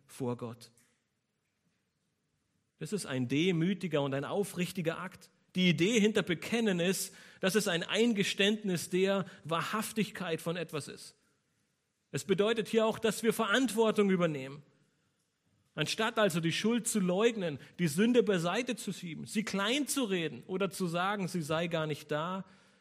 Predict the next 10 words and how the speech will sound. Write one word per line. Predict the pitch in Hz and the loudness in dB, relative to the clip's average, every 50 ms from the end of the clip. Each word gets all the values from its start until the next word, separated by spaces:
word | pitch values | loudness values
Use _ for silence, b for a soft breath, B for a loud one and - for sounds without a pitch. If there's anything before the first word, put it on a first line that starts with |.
| b b b b b b b b _ - | b b b b b b b b _ -6
gehst | 127 120 160 180 190 175 - - | -2 2 2 2 2 0 0 -2
du | 196 190 | -4 -4
zu | 185 - - 143 | -2 -4 -6 -4
Gott | - 147 147 160 175 - 160 | -2 0 -2 -2 -2 -4 -6
und | 139 123 | -6 -4
bekennst | - 131 113 - - 170 170 185 196 185 - - - - _ _ - | -6 -6 -6 -6 -2 -2 0 0 -2 -4 -6 -10 -14 -16 _ _ -8
deine | 143 147 147 151 160 160 156 156 151 151 143 B B B | -4 -4 -2 0 0 0 0 0 -2 -2 -4 B B B
Schuld | B - - - 147 139 135 135 131 131 - - b b b b b b | B -10 -4 -2 0 2 2 2 0 -4 -8 -18 b b b b b b
und | 131 127 127 | -4 -4 -4
Sünde. | 120 - 120 127 135 131 - - | -2 -2 -4 -4 -4 -6 -10 -14